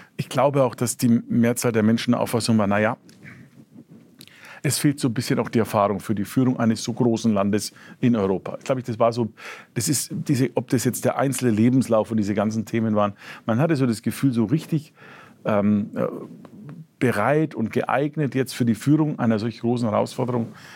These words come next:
ist sie vielleicht doch nicht. Das heißt nicht, dass man die Leistungen irgendwie in, in Frage stellt, würde ich sagen. Auch das persönliche Engagement. Und es geht um Scholz und, und, und Laschet. Und da ist Laschet einfach aus meiner Sicht von der Inhalten,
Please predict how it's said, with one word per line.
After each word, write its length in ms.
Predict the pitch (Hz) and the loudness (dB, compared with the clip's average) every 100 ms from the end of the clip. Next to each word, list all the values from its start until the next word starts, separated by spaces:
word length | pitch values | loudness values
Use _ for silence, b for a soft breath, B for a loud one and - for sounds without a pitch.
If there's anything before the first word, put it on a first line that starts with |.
| B | B
ist 180 | - 113 | -6 -4
sie 80 | - | -4
vielleicht 340 | - 107 90 | -2 -2 0
doch 180 | 117 - | -2 -2
nicht. 300 | 190 226 - _ B B B B | -2 -4 -8 _ B B B B
Das 260 | 110 113 | -2 0
heißt 220 | 120 113 - | 0 -2 -4
nicht, 160 | 139 | -6
dass 140 | 135 131 | -4 -2
man 100 | 117 | 0
die 100 | 110 | 2
Leistungen 540 | 101 113 - 123 117 | 2 -2 -2 -2 0
irgendwie 380 | 127 117 107 117 | 0 -2 0 0
in, 160 | 110 | 2
in 160 | 117 113 | 2 2
Frage 320 | - 87 90 | 2 -2 -2
stellt, 340 | 85 - - - - | -4 -6 -8 -10 -8
würde 100 | - | -6
ich 100 | 107 | -4
sagen. 240 | - - - B B B B B | -6 -8 -10 B B B B B
Auch 120 | 104 | -10
das 160 | 101 - | -6 -4
persönliche 460 | 104 110 110 107 | 0 2 2 0
Engagement. 480 | 101 92 90 101 104 - B B B B B | -4 -4 -4 -6 -8 -12 B B B B B
Und 80 | 117 | 0
es 120 | 107 | 0
geht 180 | 131 - | -2 -2
um 120 | 104 | -4
Scholz 360 | - 110 113 | 0 0 0
und, 280 | - 101 95 | -2 0 0
und, 280 | - 101 90 | -2 -2 -2
und 180 | - 87 | -4 -4
Laschet. 340 | 95 - 147 | -4 -2 -4
Und 120 | 147 | -2
da 80 | 110 | -2
ist 120 | 98 | -4
Laschet 300 | - - 113 | -4 -4 -6
einfach 460 | - 95 101 98 - _ B B B B | -8 -8 -6 -8 -12 _ B B B B
aus 140 | 104 | -4
meiner 300 | 95 95 110 | 0 0 0
Sicht 320 | 104 113 - - | 0 -4 -6 -10
von 200 | - 95 | -2 -2
der 160 | - | 0
Inhalten, 560 | 151 143 147 143 143 | 2 2 0 -2 -4